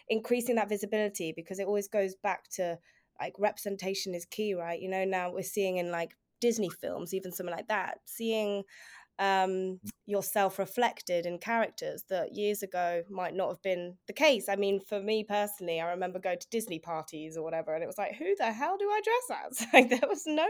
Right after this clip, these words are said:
one. Um, but now there are, you know, with Encanto and stuff like that, it, it's, it's nice to see that, uh, changing. And I don't think,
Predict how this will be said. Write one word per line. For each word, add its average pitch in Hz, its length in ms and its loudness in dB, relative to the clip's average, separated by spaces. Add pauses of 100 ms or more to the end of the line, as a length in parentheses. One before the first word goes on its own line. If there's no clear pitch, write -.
one. - 300 -4 (520)
Um, 302 260 8
but 302 120 8
now 311 280 8
there 294 140 8
are, 269 160 8
you 269 120 2
know, 233 120 6
with 214 120 2
Encanto 226 500 2
and 214 100 0
stuff 220 200 2
like 202 140 4
that, 196 220 4
it, 190 100 0
it's, 202 260 -2 (220)
it's 214 220 -2
nice 214 320 2
to 220 100 -2
see 202 220 -2
that, 175 260 2 (360)
uh, 170 420 2 (200)
changing. 202 580 0
And 170 120 -2
I 190 40 -2
don't 269 300 2
think, 254 320 -8